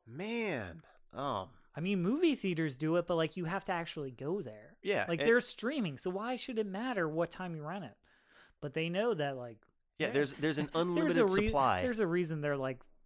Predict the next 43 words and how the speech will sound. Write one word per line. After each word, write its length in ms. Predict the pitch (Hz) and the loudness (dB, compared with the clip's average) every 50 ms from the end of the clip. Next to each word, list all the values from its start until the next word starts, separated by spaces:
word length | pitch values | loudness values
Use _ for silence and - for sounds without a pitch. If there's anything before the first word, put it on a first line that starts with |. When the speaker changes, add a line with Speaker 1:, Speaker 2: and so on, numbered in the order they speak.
| _ - _ _ _ | _ -20 _ _ _
Speaker 2:
the 80 | - 135 | -10 -8
richest, 480 | 120 120 120 123 - - 139 135 - | -6 -6 -6 -6 -4 -6 -8 -8 -6
one 140 | 175 160 151 | -6 -4 -4
of 60 | 143 | -2
the 100 | 135 135 | -2 -2
richest 380 | 127 127 127 - - 135 - - | -4 -4 -6 -6 -8 -8 -8 -6
corporations 680 | - 143 131 - - 131 131 135 131 139 139 135 135 | -6 -6 -6 -6 -6 -4 -4 -4 -6 -8 -12 -16 -14
in 60 | 143 | -12
the 80 | 143 139 | -10 -8
world. 360 | 131 123 120 135 143 151 160 165 - - - - - - - - | -6 -2 0 0 0 0 -2 -6 -10 -18 -20 -20 -20 -20 -20 -16
Speaker 1:
What 500 | 247 117 123 151 190 214 240 226 - 147 - 107 196 190 165 - 226 | -14 -10 -10 -8 -8 -6 -6 -6 -6 -4 -2 0 0 0 4 4 4
a, 140 | 220 208 | 4 6
Speaker 2:
<laughs> 0 | |
Speaker 1:
that's 320 | 202 185 220 233 208 233 - | 6 8 8 8 6 6 0
Speaker 2:
They 120 | - - | -6 -8
ain't 80 | - - | -4 0
Speaker 1:
wild. 580 | 214 - - - 247 117 104 - 202 110 - - | 0 4 6 6 6 6 6 4 2 -2 0 0
Speaker 2:
dumb. 400 | 247 254 262 254 220 208 208 170 - - - | 2 2 4 2 2 2 0 -4 -8 -14 -6
Speaker 1:
That's 340 | - 123 139 160 165 - - | -4 -2 -2 -2 -2 -4 -8
wild. 680 | 104 87 87 90 90 92 95 92 87 87 85 82 - - _ _ _ _ - - - _ _ _ _ _ _ _ _ _ _ | -10 -10 -8 -4 -4 -2 -2 -4 -6 -8 -12 -14 -20 -20 _ _ _ _ -20 -20 -20 _ _ _ _ _ _ _ _ _ _
Well, 480 | _ 135 135 165 160 156 156 156 - _ _ _ _ | _ -6 -4 -2 0 0 0 -2 -6 _ _ _ _
I 120 | 143 202 196 | 0 2 2
bought 280 | 180 175 170 170 - - | 2 2 2 2 0 -2
the 60 | 120 | -2
movie. 340 | 107 101 95 87 80 95 95 | -2 -2 -4 -4 -6 -4 -2
I 100 | 101 110 | -2 2
bought 240 | 123 135 139 143 | 2 2 2 2
the 60 | - 95 | 0 -4
Blu-ray 480 | 92 92 95 82 82 - - - - - | -4 -4 -4 -4 -6 -8 -10 -12 -14 -12
because 580 | - 104 98 - 110 101 98 98 95 92 90 - | -12 -6 -2 0 0 0 0 -2 -4 -6 -6 -6
it 60 | 117 | -6
was 140 | 104 101 95 | -6 -6 -8
fifteen 440 | - - 127 - - - - 98 92 87 | -6 -6 -6 -6 -6 -8 -8 -6 -4 -2
dollars. 400 | 95 87 90 85 - - - - | 0 -2 -2 -4 -8 -12 -8 -8
It 60 | 117 | -8
was 100 | 110 104 | -6 -2
the 80 | 95 127 | 0 4
same 260 | - - 202 214 190 | 4 6 6 6 6
amount 320 | 202 180 147 151 147 143 | 6 6 6 4 4 4
for 100 | - - | 0 -2
me 100 | 117 113 | -4 -4
to 80 | 104 95 | -4 -4
rent 320 | 90 85 92 95 104 101 | -4 -2 -2 -2 -2 -2